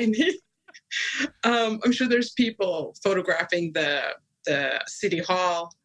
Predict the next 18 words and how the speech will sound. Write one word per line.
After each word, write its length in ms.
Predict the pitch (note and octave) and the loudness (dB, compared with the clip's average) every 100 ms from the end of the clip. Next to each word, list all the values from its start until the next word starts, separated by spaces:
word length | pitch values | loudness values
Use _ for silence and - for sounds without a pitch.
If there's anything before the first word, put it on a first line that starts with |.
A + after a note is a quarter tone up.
| - | -6
I 0 | |
mean, 120 | E3+ | -2
that's 180 | D#3 D#3 | -2 -4
about 200 | - D#3+ | -6 -4
the 120 | D3+ | -2
only 200 | C#3 D#3 | -2 -4
thing 220 | D#3 D#3+ D#3+ | -4 -6 -4
they 100 | D#3 | -4
would 180 | C#3+ D3 | -4 -4
photograph. 500 | F#3 F3 C#3 D#3 - _ _ _ _ _ _ _ _ - - - - _ _ | -2 -2 -2 -8 -8 _ _ _ _ _ _ _ _ -12 -10 -10 -10 _ _
But, 440 | A3 G#3+ G#3+ G#3+ - - _ | 0 2 2 -2 -10 -14 _
um, 540 | A#3 A3+ A3+ A#3+ A#3+ B3 | 2 4 2 2 0 2
I, 160 | C4 C4+ | 0 2
I 80 | C4+ | 0
did 220 | C4+ G#4 G#4+ | 2 0 2
go 80 | G#4+ | 2
around 240 | F4+ F4 | 2 2
and 160 | C4 A#3 | 2 0